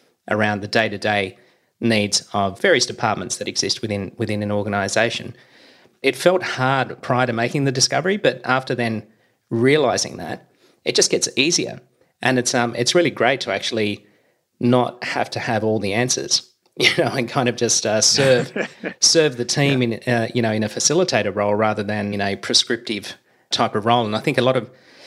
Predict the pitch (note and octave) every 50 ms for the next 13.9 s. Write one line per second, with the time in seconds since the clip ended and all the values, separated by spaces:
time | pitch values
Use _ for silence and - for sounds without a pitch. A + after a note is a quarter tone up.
0 | - - - - _ - B2+ D3+ D#3+ E3 - D#3+ C#3+ B2+ A#2 C3 B2 C3+ B2 -
1 | - A#2 A2 A2 - - D3 - - - C3+ A#2+ A#2+ A2 A2+ G#2+ - - - A#2+
2 | A#2 A#2 B2 A#2+ B2 C3 C#3 D3+ D#3 C3 A#2 A#2+ A#2 - - A2+ G#2+ A#2 A#2 A#2
3 | A2 G#2+ A2+ A2+ A#2 A2+ A#2 A2+ A#2 - - - A#2 A2 G#2+ A2 G#2+ G#2 G#2+ G#2+
4 | - G#2 G#2 - - A#2 G#2+ G#2+ - - A#2 A2 A#2 A#2 - - - - _ _
5 | _ - - A2 B2 B2+ A#2 G2 - - - - - A2 A2 A2+ - C#3 B2 A#2
6 | - - - _ _ _ _ - _ - - _ _ - - D3+ B2+ C3 B2 B2
7 | B2 - - C3+ A#2 G#2 A2+ G#2 - A2+ - - G#2 G2 F#2+ - - A2 A2 G#2+
8 | G#2 G#2 - G#2+ G#2 - - G#2 G#2 - - - G#2 G2+ - - G#2 G#2 G2+ G2
9 | A2 G#2+ G#2 G2 G2+ F#2 - - - G#2+ G2+ G2+ F#2+ F#2 - G2+ G2 G2 - -
10 | G#2 - - - - G#2+ G2 F#2+ F2+ - - E3 G#2 G2+ G2+ G2 - G#2 G2 F#2+
11 | F#2 - - - - - A2+ A2+ - - - - A2+ - _ - - G2 - -
12 | G#2 G2 - G2 - G#2+ F#2+ G2 G2+ F#2 - - G#2 - G2 F#2+ F#2 - F#2 G2
13 | F#2+ - - G2 F#2+ F#2+ - - A2+ - - - - - - - -